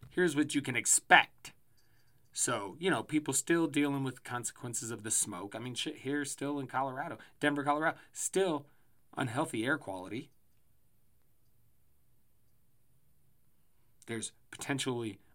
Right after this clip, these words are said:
massive mudslides coming in California because of these wildfires.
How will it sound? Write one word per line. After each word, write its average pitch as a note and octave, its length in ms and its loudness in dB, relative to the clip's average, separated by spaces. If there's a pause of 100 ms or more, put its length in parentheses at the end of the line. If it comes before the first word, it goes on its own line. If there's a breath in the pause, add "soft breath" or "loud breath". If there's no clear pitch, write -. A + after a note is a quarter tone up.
massive A2 380 0
mudslides D3 1200 0
coming D#3 240 0
in D3 100 -2
California D3 580 -2
because C#3+ 320 -6
of C#3+ 80 -6
these D3 140 -2
wildfires. C#3 840 -2